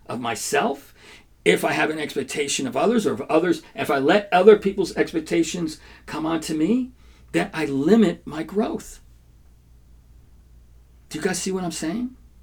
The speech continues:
But nobody thinks that way. We all think about, we all get trapped within this, this confinement, this, this room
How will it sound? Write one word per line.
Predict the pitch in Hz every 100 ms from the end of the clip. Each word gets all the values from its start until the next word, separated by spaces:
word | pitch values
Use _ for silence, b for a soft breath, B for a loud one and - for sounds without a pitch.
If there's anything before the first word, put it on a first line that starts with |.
| - - - - -
But | 190
nobody | 226 226
thinks | - 208
that | - 165
way. | 113 - - - b b b
We | 156 214
all | 190
think | - - 233 -
about, | 170 175 160
we | 156
all | 202 208
get | 175 -
trapped | - - 208 247 190 - - b b b
within | 160 151 175 170
this, | 165 - -
this | - 147
confinement, | - - - 190 269 311 135 - - - - -
this, | - 131 - b b b
this | 143 - - b b
room | 135 196 269 311 196 -